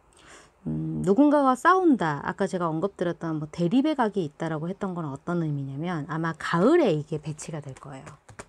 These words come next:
가을에. 봄은 아니고 가을에 이게 배치가 될 겁니다. 이 사건들이. 아마 어떤 사업을 진행하실 때 예상치 못했던 본사의 어떤 압력이 있을 수도 있고,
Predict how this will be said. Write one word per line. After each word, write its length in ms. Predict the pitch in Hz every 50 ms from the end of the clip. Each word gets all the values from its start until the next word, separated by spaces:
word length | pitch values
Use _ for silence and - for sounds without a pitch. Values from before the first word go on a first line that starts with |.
| - - _ _
가을에. 520 | - - - 151 151 156 151 147 147 143 - _ _ - - - _ _ _ _ _ _ _ _ _ _ _ _ _ _ _ _ _ _ _ _ _ _
봄은 340 | - - 196 214 254 294 277
아니고 520 | 202 147 147 147 147 - - 190 175 - -
가을에 440 | - - - 160 170 214 269 226 202
이게 180 | 165 - - 151
배치가 380 | - - 147 - - 160 156
될 120 | 147 147 147
겁니다. 240 | - 139 139 135 -
이 100 | 160 147
사건들이. 600 | 151 180 - - 185 175 147 143 135 151 180 202 _ _ _ _ _ _ _ _ _ _ _ _ _ _ _ _ _ _ _ _ _ _ _ _ _ _ _ _ _ -
아마 180 | 180 180 170
어떤 920 | 156 165 165 - 175 170 170 165 165 160 160 156 151 151 151 151 160 185 214 _ _
사업을 400 | - - 254 277 285 277 247 214
진행하실 500 | - 165 160 160 165 180 180 - 180 156
때 340 | _ - 202 220 240 254 254 _ _ _ _ _ _ _ _ _ _ _ _ _ _ _ _ -
예상치 380 | 170 170 226 240 233 - 240
못했던 800 | 202 156 147 - - 156 156 _ - 156 151 147 143 135 135 143 151 - _ _ _ _ _ _ _ _ _
본사의 800 | - 180 170 180 185 226 226 208 190 175 165 156 151 143 139 135 156
어떤 220 | 147 - 151 147
압력이 320 | 143 160 170 190 220 196 170
있을 180 | - - 151
수도 200 | - - - -
있고, 360 | 127 - - - 147 139 139